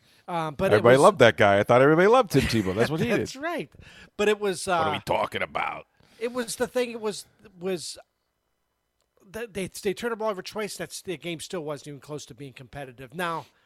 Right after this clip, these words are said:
Speaker 1: I think, like I said, very worst, they go eight and eight. They moved the football really well. Defensively, they still have issues, but I, I'm looking at their schedule, Rick, and I don't know who on that schedule is gonna put up points against them.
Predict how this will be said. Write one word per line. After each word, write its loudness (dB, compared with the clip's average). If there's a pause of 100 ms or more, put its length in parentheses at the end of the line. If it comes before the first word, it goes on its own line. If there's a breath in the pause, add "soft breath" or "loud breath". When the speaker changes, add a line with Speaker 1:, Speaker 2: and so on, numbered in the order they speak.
(580)
Speaker 1:
I -4
think, -6 (300)
like -4
I -14
said, -10
very -4
worst, -6
they -8
go -8
eight -8
and -10
eight. -16
They -8
moved -8
the -8
football -8 (480)
really -8
well. -8 (520)
Defensively, -4
they -6
still -10
have -6
issues, -10
but -6
I, -4
I'm -8
looking -10
at -18
their -10
schedule, -6
Rick, -10
and -8
I -6
don't -8
know -4
who -12
on -8
that -8
schedule -10
is -18
gonna -12
put -14
up -10
points -14
against -14
them. -16